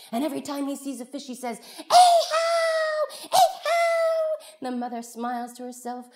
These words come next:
watching her boy learn the ways of the Tlingit people.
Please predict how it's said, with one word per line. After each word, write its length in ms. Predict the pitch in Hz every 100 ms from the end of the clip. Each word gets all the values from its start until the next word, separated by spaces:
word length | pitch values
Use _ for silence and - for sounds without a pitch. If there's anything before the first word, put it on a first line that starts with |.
| -
watching 400 | - 269 254 254
her 80 | 262
boy 440 | 233 233 254 247 240 -
learn 240 | 247 285 294
the 100 | 262
ways 360 | 269 277 262
of 80 | 254
the 80 | 233
Tlingit 340 | 233 262 254
people. 380 | - 262 262 247